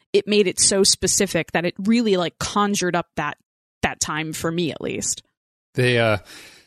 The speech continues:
Speaker 2: Matt Lillard, I mentioned what, if you guys liked it, because Matt Lillard had a funny quote about it, uh, that I thought was, like, I didn't realize until he said it that I,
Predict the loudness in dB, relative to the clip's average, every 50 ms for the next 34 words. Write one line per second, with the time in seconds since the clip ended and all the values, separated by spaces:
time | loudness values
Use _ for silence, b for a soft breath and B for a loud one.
0 | B B B _ 0 2 2 4 4 4 4 4 4 4 4 4 4 4 2 2
1 | 0 0 0 0 0 2 0 0 0 0 0 0 0 0 0 -2 -2 -2 -2 -2
2 | -2 0 -2 -2 0 0 0 0 0 -2 -2 0 0 0 0 0 -2 -2 -4 -4
3 | -4 -4 -4 -2 -4 -4 -2 0 0 0 0 -2 -4 -4 -2 -2 -2 -2 -2 -2
4 | -4 -6 _ _ -4 -2 -2 0 0 0 0 0 0 2 2 2 2 4 4 2
5 | 2 2 0 0 0 0 0 0 2 4 4 4 4 4 4 4 4 4 2 2
6 | 0 0 0 2 2 2 4 4 2 2 0 0 0 0 0 0 0 -2 -2 0
7 | 0